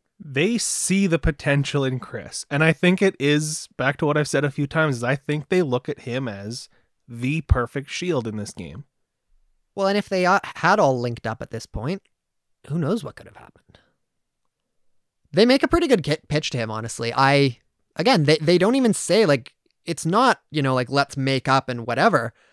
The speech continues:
Speaker 2: Dom straight up says, "Let's stay together for one vote. We can go at each other after this, but let's just shore up the d-, original Navidi numbers for our original tribe." And Dom, not Dom, Chris is not having any of it.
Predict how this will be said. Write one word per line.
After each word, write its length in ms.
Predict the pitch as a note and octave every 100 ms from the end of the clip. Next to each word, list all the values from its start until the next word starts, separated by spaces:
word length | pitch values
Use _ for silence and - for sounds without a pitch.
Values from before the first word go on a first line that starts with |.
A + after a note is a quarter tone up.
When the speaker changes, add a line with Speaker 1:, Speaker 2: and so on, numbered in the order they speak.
| _ _ _ _ _
Speaker 2:
Dom 240 | E3 B3 C4+
straight 240 | - A3+
up 160 | G3 -
says, 400 | E3 E3 D3+ C3
"Let's 240 | F3 -
stay 200 | - A3
together 320 | G3+ D#3+ D#3+
for 160 | D#3 C3+
one 400 | B2 A#2+ C3+ C3
vote. 280 | A2 A#2 - -
We 120 | D3+
can 120 | G#3
go 180 | G#3+ G#3
at 80 | G3+
each 160 | F#3
other 240 | F3+ C#3+ C#3
after 280 | C3 - A#2
this, 180 | A#2+
but 180 | - -
let's 220 | C#3+ D#3+
just 180 | - G3
shore 300 | - D3 C#3
up 160 | C3+ C3
the 120 | C3
d-, 100 | B2+
original 480 | B2+ B2 C3 B2+ C3
Navidi 420 | B2 A2 A#2 A2+
numbers 380 | A2 G#2+ A2 G#2+
for 180 | - A2+
our 100 | G#2
original 320 | G#2 - C3
tribe." 420 | - - A2+ B2 - _ _ _ _ _ _ _ -
And 200 | C3+ B2
Dom, 500 | C3+ C#3+ C#3+ D3 C#3+ _ _ _ _ _ _ _ _
not 180 | D3 C#3+
Dom, 320 | B2 C3 D3+ - _
Chris 460 | F#3 G3 - - - _ -
is 200 | C#3 A#2+
not 360 | C3 C3 B2+
having 320 | B2+ B2 A#2 A2+
any 180 | A2
of 80 | A2+
it. 220 | A2+ -